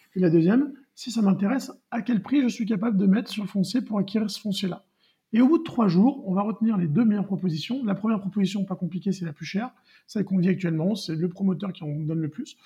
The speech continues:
C'est une proposition qui est intéressante, mais qui pour moi n'a pas vraiment de sens. La deuxième proposition que moi je vais retenir et plutôt mettre en avant, c'est ce que je vous disais tout à l'heure, c'est la proposition Promis, qui avec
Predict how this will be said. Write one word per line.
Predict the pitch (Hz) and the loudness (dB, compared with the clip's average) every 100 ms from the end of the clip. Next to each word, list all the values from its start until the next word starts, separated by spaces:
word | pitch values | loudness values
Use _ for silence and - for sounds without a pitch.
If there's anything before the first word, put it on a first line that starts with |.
| - - - | -20 -20 -8
C'est | - | -2
une | 170 | 2
proposition | 196 196 240 | 4 4 4
qui | 233 | 6
est | |
intéressante, | 202 233 214 240 202 | 6 6 6 4 4
mais | 185 | 2
qui | - | 0
pour | 180 202 | 0 2
moi | 226 | 4
n'a | 190 | 4
pas | 208 | 2
vraiment | 202 196 | 2 4
de | 180 | 2
sens. | - 285 - - - - _ | -2 -8 -8 -16 -20 -20 _
La | 185 | 0
deuxième | 151 202 262 | 2 4 4
proposition | 196 220 214 196 220 | 2 0 -2 0 -2
que | 196 | 0
moi | 196 196 | 2 2
je | |
vais | 185 | 0
retenir | 196 202 190 | 0 0 -2
et | 156 | -4
plutôt | 185 202 | -4 0
mettre | 180 175 | 2 0
en | 170 | -2
avant, | 160 220 | -2 -4
c'est | 202 | -6
ce | 156 | -10
que | 165 | -6
je | |
vous | 175 | -4
disais | 165 | -4
tout | 156 | -4
à | |
l'heure, | 180 - _ _ _ | -6 -8 _ _ _
c'est | - | -6
la | 202 | -6
proposition | - 170 175 190 | -4 0 2 2
Promis, | - 180 185 277 - _ _ _ | 2 4 4 4 -6 _ _ _
qui | - 240 | 2 6
avec | 220 196 190 - | 8 6 2 -6